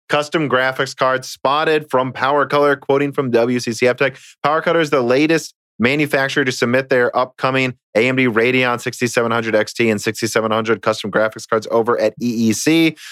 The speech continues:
Previously, both Gigabyte and asrock had submitted the Radeon sixty-seven hundred series graphics cards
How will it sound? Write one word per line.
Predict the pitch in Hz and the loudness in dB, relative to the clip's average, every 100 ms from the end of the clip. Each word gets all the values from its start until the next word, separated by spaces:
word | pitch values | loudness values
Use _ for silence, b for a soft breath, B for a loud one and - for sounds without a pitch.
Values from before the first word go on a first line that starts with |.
| B - | B -2
Previously, | 156 165 170 160 170 | 0 2 2 2 0
both | 147 131 120 | 2 0 0
Gigabyte | 120 120 123 113 | 0 2 2 0
and | 101 | -2
asrock | 101 117 120 123 120 - | -2 -2 0 -2 -2 -2
had | 110 110 | -4 -2
submitted | 110 104 110 | -2 0 0
the | 104 | 2
Radeon | 104 110 113 107 | 0 2 0 -2
sixty-seven | 107 - 101 107 101 | -6 -6 -4 -2 -2
hundred | 107 107 | -4 -4
series | - 107 104 | 0 0 2
graphics | 107 107 - | -2 -2 -6
cards | 113 110 | -2 -2